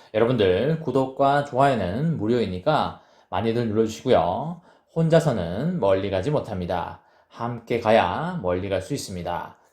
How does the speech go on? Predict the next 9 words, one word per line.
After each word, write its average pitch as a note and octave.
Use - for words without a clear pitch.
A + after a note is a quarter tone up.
그 B2+
길에 B2
제가 G2
동행하도록 G2
하겠습니다. F2
이번 B2+
시간에는 C3
너무나 F#3
충격적이다. D#3+